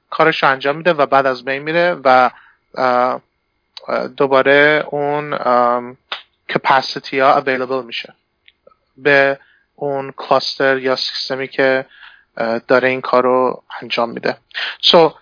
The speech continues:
من فکر می‌کنم، اه، تا مثلاً یه، اه، چند، چند وقت دیگه، اه، می‌بینیم که،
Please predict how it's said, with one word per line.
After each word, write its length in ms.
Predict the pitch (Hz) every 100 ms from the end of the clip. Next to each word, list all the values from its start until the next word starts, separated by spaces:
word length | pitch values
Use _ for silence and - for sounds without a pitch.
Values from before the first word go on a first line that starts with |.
| _ _ -
من 200 | 165 202
فکر 300 | 202 214 208
می‌کنم، 640 | 196 185 180 175 180 170
اه، 400 | 147 139 139 135
تا 320 | 135 - 147
مثلاً 340 | 143 143 - 151
یه، 280 | 156 160 160 _
اه، 320 | 147 139 135 135 _ _ 131 131 135
چند، 400 | - 143 143 147 _
چند 280 | - 147 151
وقت 240 | 151 -
دیگه، 540 | 156 147 131 139 147 147 _ _ _ -
اه، 300 | 131 127 123
می‌بینیم 600 | 127 143 151 156 151 147
که، 460 | - 147 147 143